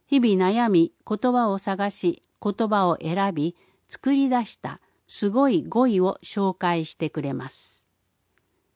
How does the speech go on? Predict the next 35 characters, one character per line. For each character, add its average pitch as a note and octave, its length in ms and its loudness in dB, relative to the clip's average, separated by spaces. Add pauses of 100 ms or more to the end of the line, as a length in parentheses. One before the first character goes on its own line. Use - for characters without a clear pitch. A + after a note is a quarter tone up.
(120)
二 G#3+ 100 -2
冊 A#3 340 -2
目 F#3+ 160 2
は、 D3+ 200 -2 (420)
こ G#3+ 140 -2
と C#4+ 180 0
わ C4+ 160 4
ざ A#3+ 180 0
絵 A3+ 100 0
本。 F3 380 0 (800)
五 F#3+ 180 0
味 C4 140 4
太 B3 220 -2
郎 E3 200 2
著、 C#3+ 320 -4 (380)
岩 A3 240 2
崎 B3+ 280 -6
書 G3 220 -4
店。 D3 380 -6 (1000)
こ A#3 140 -2
と C#4 160 2
わ C4+ 160 2
ざ A#3+ 160 0
は G#3+ 220 0 (380)
言 C4+ 320 0
葉 C4 160 2
の A#3+ 200 2
技。 G#3+ 400 0 (640)
昔 A#3 420 0
の A#3 140 0
人 A3 280 -2
が F3 260 4
か A#3+ 160 -4
け G3+ 160 -4
た D#3+ 260 -4